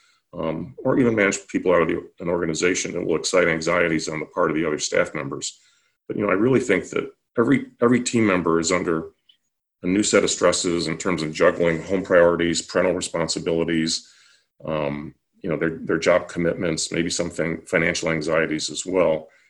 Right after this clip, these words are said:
And although staff members are not gonna typically, uh, directly criticize their peers, um, you know, they appreciate the fact that management is removing some of the impediments to their performance and,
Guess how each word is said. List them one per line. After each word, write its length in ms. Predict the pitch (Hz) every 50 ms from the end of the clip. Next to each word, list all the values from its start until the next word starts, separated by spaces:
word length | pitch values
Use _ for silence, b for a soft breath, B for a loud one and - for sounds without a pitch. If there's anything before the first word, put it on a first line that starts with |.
| b _ -
And 120 | 98 98 101
although 540 | 98 95 101 101 104 107 107 104 B B B B B B B -
staff 280 | - - 147 147 -
members 260 | 151 127 110 101 90
are 60 | 95 90
not 180 | 92 95 -
gonna 340 | - 95 87 87 80 78 - - - _ _ _ _ _ _ _ _ _ _ _ -
typically, 680 | 117 - - - - - 90 87 85 85 82 82 82 - _ _ _ _ _ _ - - - - - - - - - -
uh, 160 | 104 - 101 90
directly 440 | - - 92 98 92 - 101 87
criticize 680 | - - - 104 95 90 - - 90 85 85 82 - -
their 140 | - -
peers, 720 | - - - - 113 104 90 82 78 80 76 - - b b b b b b b b _ _
um, 480 | 85 80 82 82 80 80 82 80 - - B B B B B - _ _ -
you 100 | 90 87
know, 80 | 85 85
they 180 | 85 110 123
appreciate 540 | 127 127 - - 120 - - - 92 82 -
the 60 | 82
fact 340 | - - 92 87 - - -
that 100 | - -
management 720 | 95 92 90 90 87 82 - - 85 82 82 85 - 85
is 460 | 80 76 78 - - - - - - -
removing 720 | 87 85 - 82 85 90 90 92 90 87 82 82 85 82
some 320 | 82 - - 90 87 85 85
of 340 | 80 82 80 80 80 - -
the 180 | 82 80 80 82
impediments 640 | 82 78 78 - - 98 92 85 90 85 80 - -
to 120 | - - 67
their 200 | 80 90 92 95
performance 720 | - 90 85 - - - - - - - - - - -
and, 280 | 87 85 85 80 80